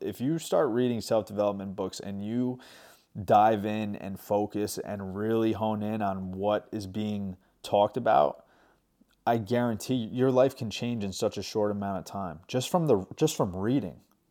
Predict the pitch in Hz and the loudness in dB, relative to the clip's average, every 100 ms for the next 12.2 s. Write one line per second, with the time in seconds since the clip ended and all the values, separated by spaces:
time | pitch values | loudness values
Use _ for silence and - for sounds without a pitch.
0 | _ 98 101 101 104 110 110 123 131 - | _ -6 -2 -2 -2 -4 -2 -4 -6 -14
1 | - - - 120 113 - 147 131 123 120 | -20 -16 -2 2 2 4 4 4 2 0
2 | 101 - 147 175 110 92 92 - 110 101 | -2 0 -2 0 -2 -2 -6 -8 -6 -4
3 | 98 90 95 110 107 104 95 92 78 82 | -4 -4 -4 -4 -4 -4 -4 -6 -6 -4
4 | 107 151 95 - _ _ _ - 95 110 | 0 0 -2 -8 _ _ _ -12 0 0
5 | 92 95 131 127 110 98 98 147 123 90 | 2 4 6 6 6 4 4 6 6 4
6 | 80 _ - - 120 107 95 123 123 123 | -4 _ -20 -8 -4 -4 -2 0 0 0
7 | 110 - 120 110 113 113 127 117 101 - | -2 4 4 4 0 0 0 0 -4 -6
8 | 101 - 120 117 120 - 113 101 98 - | -10 0 0 2 -2 -4 -4 -4 -4 -4
9 | 127 127 131 135 139 - - _ - - | 0 4 4 2 -2 -18 -20 _ -12 -4
10 | 117 113 98 - - 117 104 92 82 80 | -2 0 -2 -4 -2 4 6 4 -2 -8
11 | _ _ - 110 104 - - 110 95 98 | _ _ -8 -4 -4 -6 -4 -4 -4 -8
12 | 90 - | -8 -12